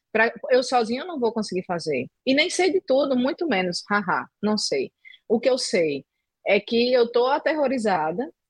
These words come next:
impacta diretamente, e a gente tem que lembrar sempre, quando a gente pensa assim, "Ai, lá vou eu ter que estudar outra coisa."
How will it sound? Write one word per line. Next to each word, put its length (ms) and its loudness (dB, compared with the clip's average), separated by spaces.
impacta 580 0
diretamente, 840 -2
e 100 4
a 80 6
gente 260 0
tem 220 0
que 100 0
lembrar 300 2
sempre, 480 -4
quando 140 0
a 40 2
gente 180 0
pensa 240 -2
assim, 220 -4
"Ai, 140 2
lá 160 2
vou 220 2
eu 140 2
ter 120 -2
que 100 -8
estudar 400 0
outra 260 -2
coisa." 500 -2